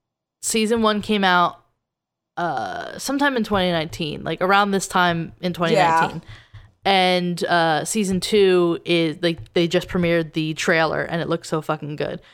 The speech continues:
Speaker 1: But basically what it's about is, like, this woman's husband is killed in a hit and run accident, and she, uh,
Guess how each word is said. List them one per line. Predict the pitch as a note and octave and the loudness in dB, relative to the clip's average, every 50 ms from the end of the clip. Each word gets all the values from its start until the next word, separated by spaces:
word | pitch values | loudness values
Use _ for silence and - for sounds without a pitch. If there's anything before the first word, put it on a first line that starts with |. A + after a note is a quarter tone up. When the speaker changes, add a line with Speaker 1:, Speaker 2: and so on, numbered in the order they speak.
| _ - - - _ - _ | _ -16 -16 -16 _ -2 _
Speaker 1:
But | G3+ F#3+ F3+ F3 - - - - _ | 4 4 4 4 2 -4 -14 -2 _
basically | A#3 - B3+ G#3+ - B3+ B3 | 0 0 0 -2 -2 0 2
what | A#3 G#3+ G#3+ | 2 2 2
it's | G3+ G3 - | 2 -2 0
about | F3+ F3+ E3 E3+ E3 | 2 2 4 4 2
is, | D#3 E3 E3 | 0 0 0
like, | E3+ D#3 D3+ | -2 -2 -2
this | - E3 - - | -4 -6 -2 -2
woman's | G3+ G#3 G#3 A3+ A3+ A3 - | -2 0 0 -2 -2 -4 -2
husband | - A3 G3+ G3 F3 E3 F#3+ F#3+ F3+ F3+ F3 F3 F3 F3 _ _ - - - - - _ - _ _ _ _ | 0 0 0 0 0 -2 0 0 0 0 0 -2 -4 -6 _ _ -18 -18 -18 -20 -20 _ -20 _ _ _ _
is | - G3 F3+ F4+ | 2 2 2 2
killed | - - - A#3+ C4 B3 A#3+ A#3 A#3 A3+ G#3 - | -2 -4 0 2 4 4 4 4 4 2 0 -2
in | - G3 F#3 | -4 -2 -2
a | F3+ | -2
hit | E3 A3 - - | -2 -2 -4 -2
and | G#3+ | 0
run | G#3 G3 F#3+ | 0 2 2
accident, | F#3+ F3 F3+ F3+ - - G3+ F3+ F3+ E3+ E3+ E3+ - - _ - | 2 2 0 -2 -2 -2 0 0 2 2 0 -2 -4 -8 _ -2
and | F3 F3+ F3 E3+ D#3+ E3 E3 D#3+ | 0 2 2 2 0 -2 -4 -4
she, | - - - - G3 F3 D#3+ E3 E3 D#3+ - - - - _ _ _ _ _ F#3+ | -4 -4 -2 -2 -2 -2 -2 -2 -2 -4 -6 -8 -18 -20 _ _ _ _ _ 0
uh, | F3+ D#3+ D3+ D3+ C#3 C#3+ | 0 2 2 0 0 -2